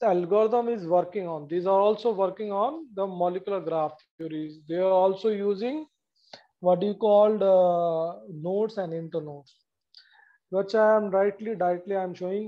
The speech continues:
uh, to demonstrate the string. So I'll be showing that, that thing to you. So these are, uh, these networks cannot be manipulated. These can be extracted and then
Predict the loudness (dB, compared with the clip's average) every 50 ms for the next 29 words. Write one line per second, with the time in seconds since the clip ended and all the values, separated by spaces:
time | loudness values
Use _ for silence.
0 | -10 -10 -8 -6 -4 -4 -4 -4 -4 -6 -8 -14 -18 -14 -12 -8 -6 -4 -4 -4
1 | -6 -6 -6 -6 -6 -4 -4 -6 -8 -8 -10 -10 -10 -8 -8 -8 -10 -12 -16 _
2 | _ _ _ -10 -8 -8 -8 -8 -8 -8 -10 -10 -8 -10 -10 -10 -8 -6 -6 -6
3 | -6 -8 _ -12 -8 -8 -8 -8 -10 -14 -16 -16 -16 -16 -20 -20 _ _ -12 -10
4 | -10 -10 -12 -14 -16 _ _ _ _ _ _ _ _ _ _ _ _ _ _ -2
5 | -2 -2 0 -2 -4 -2 0 2 4 4 4 4 2 -2 -6 -4 0 2 2 2
6 | 2 2 0 -4 -10 -20 _ _ _ _ -16 -10 -8 -8 -8 -8 -10 -12 -10 -6
7 | -4 -2 -2 -2 -2 0 0 0 0 0 -2 -4 -4 -4 -4 -4 -4 -4 -4 -4
8 | -6 -8 -8 -8 -6 -4 -2 -2 -2 0 -2 -2 -2 -4 -4 -6 -6 -6 -8 -10
9 | -12 -12 -14 _ _ _ -14 -8 -6 -6 -6 -6 -4 -2 -2 -2 0 0 0 2
10 | 2 2 2 0 -4 -12 -6 -4 -4 -4 -4 -6 -6 -2 0 0 0 0 -2 -4
11 | -4 -4 -4 -6 -8 -10 -14